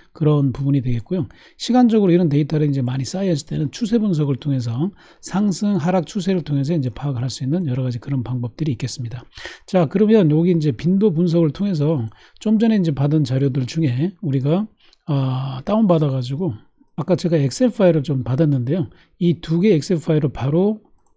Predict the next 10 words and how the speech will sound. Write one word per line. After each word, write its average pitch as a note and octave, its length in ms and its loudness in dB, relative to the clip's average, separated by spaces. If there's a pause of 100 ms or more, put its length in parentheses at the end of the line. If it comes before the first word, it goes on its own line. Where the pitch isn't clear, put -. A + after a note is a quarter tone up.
(220)
첨부를 G#3 420 2
해서, C3+ 300 0 (440)
자, C3+ 360 -2
위 G#3 400 4
파일을 F3 460 2
통해서, C3+ 480 -2 (4000)
자, C3 220 0
빈도 F#3+ 800 2 (680)
분석을 D#3+ 760 0 (560)
통한 F3+ 500 0